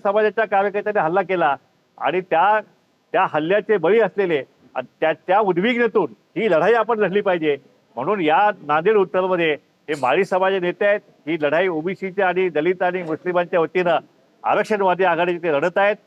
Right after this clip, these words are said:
आणि निश्चितच या ठिकाणी ऐंशी टक्के समाज जो आरक्षणवादी आहे,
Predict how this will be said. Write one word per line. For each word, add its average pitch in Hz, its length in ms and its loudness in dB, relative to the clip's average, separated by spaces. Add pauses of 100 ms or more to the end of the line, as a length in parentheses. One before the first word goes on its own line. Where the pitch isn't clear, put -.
(220)
आणि 123 180 -10
निश्चितच 226 500 -2 (340)
या 151 140 0
ठिकाणी 185 460 -4 (120)
ऐंशी 208 260 0
टक्के 247 320 -2
समाज 202 300 0
जो 185 100 -2
आरक्षणवादी 175 600 0
आहे, 143 180 0